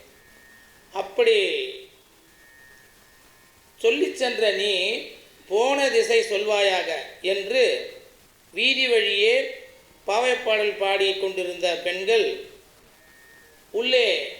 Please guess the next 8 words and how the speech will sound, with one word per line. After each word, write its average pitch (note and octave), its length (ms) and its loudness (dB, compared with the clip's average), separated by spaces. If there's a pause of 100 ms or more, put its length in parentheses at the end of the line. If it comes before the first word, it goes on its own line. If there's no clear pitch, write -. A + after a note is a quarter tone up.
(920)
போதார் A#3+ 480 2
அமளியின் A3 540 0
மேல் C4 420 -2 (1120)
உறங்கிக் B3+ 500 0
கொண்டிருக்கின்ற G#3 540 0
பெண்ணை G#3 280 0
பார்த்து G#3 360 -2
கேட்கின்றார்கள். F3 800 -2